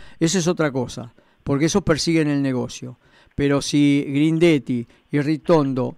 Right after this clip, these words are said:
apoyan la, este, la imagen de Tevez haciendo y diciendo lo que dicen, que ahora se le prenden todos los demás clubes, eh, Tevez va a decir, "No, estoy bancado por los que tienen el peso real en Independiente".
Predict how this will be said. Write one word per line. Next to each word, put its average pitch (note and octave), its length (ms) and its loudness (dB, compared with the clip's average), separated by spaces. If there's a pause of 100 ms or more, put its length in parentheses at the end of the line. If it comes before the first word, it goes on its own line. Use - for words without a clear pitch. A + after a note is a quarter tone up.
(160)
apoyan C#3+ 840 2 (400)
la, B2+ 640 0 (480)
este, C3 720 -6
la D#3 160 2
imagen E3+ 800 2 (220)
de D3+ 220 0
Tevez F#3 640 4 (220)
haciendo E3+ 580 2
y D3+ 80 4
diciendo E3+ 460 2
lo D3 140 2
que D#3 100 2
dicen, E3 320 2
que - 140 -4
ahora D#3+ 240 4
se - 120 -6
le C#3+ 120 -2
prenden D#3+ 420 0
todos F3+ 180 4
los D#3+ 140 4
demás D#3+ 220 -2
clubes, F3+ 440 4 (540)
eh, C3+ 100 0
Tevez E3+ 300 4
va E3 60 4
a D#3 100 4
decir, D3 140 -2
"No, C#3+ 160 -2
estoy E3 240 2
bancado E3 480 2
por C#3+ 100 2
los C3+ 140 2
que D3 100 -2
tienen C#3+ 300 0
el C3+ 100 0
peso B2+ 540 0
real C#3 320 2
en B2+ 160 0
Independiente". B2+ 800 -2